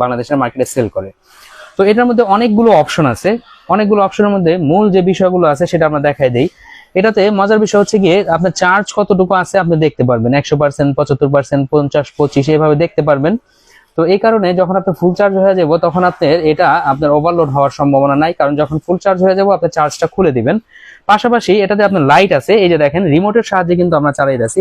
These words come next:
এই যে দেখেন এটাতে লাইট আছে, লাইটটাও আপনি ব্যবহার করতে পারবেন। যারা আপনার সৌরবিদ্যুৎ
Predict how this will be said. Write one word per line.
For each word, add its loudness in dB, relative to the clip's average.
এই 2
যে 2
দেখেন 0
এটাতে -2
লাইট -2
আছে, 0
লাইটটাও 2
আপনি -2
ব্যবহার 0
করতে 0
পারবেন। -2
যারা 2
আপনার -2
সৌরবিদ্যুৎ 0